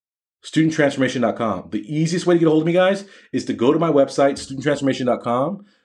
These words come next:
go to the contact page, and you can email me directly from there. You can message me. So get to my website, student transformation dot com, send me a message. I appreciate you guys hopping on here with me live today. I don't wanna take up all your day. I just wanted to inform you guys about this. This is breaking news.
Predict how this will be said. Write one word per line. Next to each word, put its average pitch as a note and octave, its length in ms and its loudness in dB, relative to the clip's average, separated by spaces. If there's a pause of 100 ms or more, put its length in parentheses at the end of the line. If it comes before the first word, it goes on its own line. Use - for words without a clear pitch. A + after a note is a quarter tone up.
(140)
go B2 140 2
to D3+ 60 2
the D#3 60 0
contact D#3+ 500 0
page, C3+ 220 2
and B2+ 80 -8
you A#2 60 -6
can A2 120 -12
email C3+ 260 2
me C3 80 0
directly B2+ 260 -2
from B2 100 -10
there. A#2+ 80 -2
You G#2 60 -4
can F#2+ 80 -8
message G#2 240 -6
me. - 80 -20 (420)
So - 200 -4
get C#3 120 -6
to E3+ 60 -2
my D3 80 2
website, C#3 380 2
student C3+ 180 -4
transformation B2 320 -2
dot A2 120 -2
com, D#3+ 260 0
send C3 160 -2
me A#2+ 60 2
a A2 40 0
message. - 420 -10 (720)
I A2+ 100 0
appreciate F#3 540 2
you C3 60 0
guys C3 120 4
hopping C3+ 180 2
on B2+ 80 2
here B2 160 0
with G#2+ 260 -4
me A2+ 180 0
live B2 360 2
today. D3 220 2
I C#3 40 4
don't B2+ 100 2
wanna A#2+ 100 -4
take C3+ 100 -10
up G#2 100 -20
all A2 200 -4
your F#2 160 -12
day. B2+ 440 2 (300)
I C3 60 0
just - 120 -2
wanted E3+ 140 2
to D#3 60 2
inform D#3 400 0
you E3 60 2
guys A#2+ 180 2
about A#2 160 0
this. A2+ 80 -4
This D3+ 160 -2
is C3+ 120 -8
breaking C#3 340 0
news. C3+ 340 0